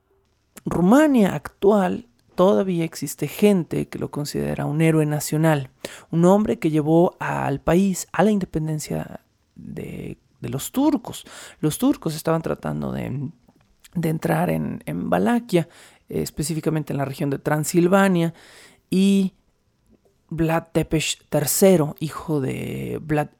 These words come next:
Dracul segundo, fue quien logró detenerlos. Esa es la versión, vamos a llamarla la versión Miguel Hidalgo de esta historia, ¿no? La versión que le cuentan a los niños en la primaria y cómo este héroe nacional logró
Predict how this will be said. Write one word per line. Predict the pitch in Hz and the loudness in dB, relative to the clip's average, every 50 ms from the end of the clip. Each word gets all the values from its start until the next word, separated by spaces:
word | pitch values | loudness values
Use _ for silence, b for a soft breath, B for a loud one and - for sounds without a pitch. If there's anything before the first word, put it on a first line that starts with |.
| _ - | _ -8
Dracul | 139 135 139 139 - _ - 190 190 170 160 - _ b b b b b b b | -4 -4 -4 -4 -6 _ 0 4 4 4 4 0 _ b b b b b b b
segundo, | b - - - 147 143 165 196 202 185 170 151 139 139 - b b b b b | b -8 -4 -2 -2 2 4 4 4 4 4 2 -2 -4 -6 b b b b b
fue | b - - - 175 175 175 175 170 175 - - - | b -14 -2 2 4 4 4 4 0 -2 -6 -12 -12
quien | - - 160 156 156 - - | -8 -4 -4 -4 -4 -4 -4
logró | 151 147 143 151 151 | -4 -4 -2 -2 -2
detenerlos. | 147 147 - - 180 233 277 285 220 185 156 - - | -2 -2 -2 0 2 2 4 4 4 4 4 2 2
Esa | 240 240 269 | 0 0 2
es | 240 | 4
la | 220 185 | 4 4
versión, | 170 165 - - 180 180 180 175 175 175 170 156 143 139 - - - - - - _ _ _ _ _ _ _ _ _ _ _ - | 4 2 0 0 0 0 0 2 0 0 -2 -2 -4 -4 -6 -8 -10 -12 -14 -20 _ _ _ _ _ _ _ _ _ _ _ -4
vamos | 180 202 226 202 | -2 0 0 0
a | 165 156 | 0 -2
llamarla | 165 165 156 156 160 160 | -2 -2 -2 -2 -2 -2
la | 143 139 | -2 -2
versión | 143 135 - 165 160 160 | -2 -2 -2 -2 0 0
Miguel | 160 143 160 160 156 | 2 2 4 6 6
Hidalgo | 151 147 135 139 139 - - 151 - B B B B B B B B B B B B | 6 6 4 2 0 -4 -4 -8 -10 B B B B B B B B B B B B
de | - - 139 147 | -10 -6 -4 -4
esta | 147 - - 151 | -4 -4 -4 -6
historia, | 143 - - - 214 214 180 - - - | -6 -2 0 2 4 4 2 0 -2 -6
¿no? | 143 180 208 | -6 -4 -2
La | 196 156 | -2 -2
versión | 143 - - 214 214 | -2 -2 -4 -4 -2
que | - | -2
le | 185 156 | -2 -2
cuentan | - 165 175 170 165 - 160 156 | -2 -4 -6 -6 -6 -6 -8 -6
a | 143 | -6
los | 135 143 - - | -8 -10 -10 -8
niños | 156 165 156 151 - | -8 -8 -8 -10 -10
en | 147 | -10
la | 151 - | -8 -6
primaria | - 220 185 180 180 175 170 165 165 160 | -6 -4 -2 -2 -2 -2 -2 -2 -2 -2
y | 151 139 | -4 -6
cómo | - - 156 160 160 156 160 | -6 -4 -2 -2 0 -2 -2
este | 151 - - - 156 151 156 | -4 -4 -4 -2 0 2 2
héroe | 151 151 143 | 0 0 0
nacional | 147 160 151 - - 156 156 151 147 143 - b b b b b b b b b b b b | -2 -2 -2 -2 -2 0 0 0 0 -2 -4 b b b b b b b b b b b b
logró | 160 156 156 151 147 156 156 151 151 139 - | -2 0 0 0 0 2 2 2 2 0 -4